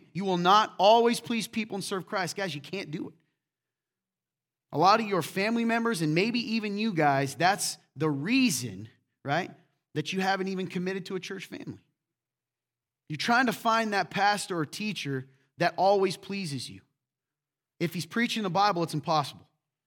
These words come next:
There are sections of the Bible that I, I've preached that I am not comfortable with. I, I don't like it. But it's the truth. <clears throat> That's even one.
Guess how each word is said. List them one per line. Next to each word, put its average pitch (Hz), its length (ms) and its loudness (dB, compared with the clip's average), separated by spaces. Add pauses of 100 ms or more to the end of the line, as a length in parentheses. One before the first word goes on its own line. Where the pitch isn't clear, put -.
(500)
There 196 100 2
are 233 120 6
sections 220 460 0
of 175 40 -4
the 175 80 0
Bible 185 320 4
that 165 100 2
I, 185 200 2 (200)
I've 180 220 0
preached - 360 -6
that 165 80 -2
I 175 120 0
am 180 80 2
not 180 180 0
comfortable 143 400 -4
with. 98 240 -12 (640)
I, 131 140 -6
I 113 140 0
don't 160 120 2
like 160 240 2
it. - 80 -14 (1040)
But 139 80 -4
it's 139 140 0
the - 80 -12
truth. - 420 -8 (2250)
<clears throat> 170 100 -10 (1300)
That's 156 200 -2
even 151 260 0
one. 110 260 -6